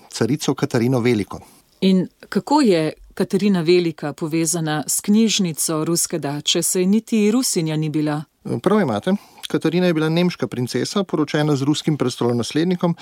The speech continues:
Speaker 1: ki je potem kratek čas carjeval kot Peter Tretji,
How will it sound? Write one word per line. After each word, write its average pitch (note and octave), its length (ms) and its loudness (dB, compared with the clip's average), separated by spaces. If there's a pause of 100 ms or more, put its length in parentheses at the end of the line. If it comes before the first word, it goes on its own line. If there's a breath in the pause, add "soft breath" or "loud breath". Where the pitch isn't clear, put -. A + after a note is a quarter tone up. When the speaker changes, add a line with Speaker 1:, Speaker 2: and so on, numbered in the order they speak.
(280 loud breath)
Speaker 1:
ki - 100 -2
je F#3 40 0
potem E3+ 240 2
kratek C#3 400 0
čas F3 280 -2
carjeval C#3 380 0
kot - 240 -6
Peter C#3 260 -2
Tretji, B2+ 480 -4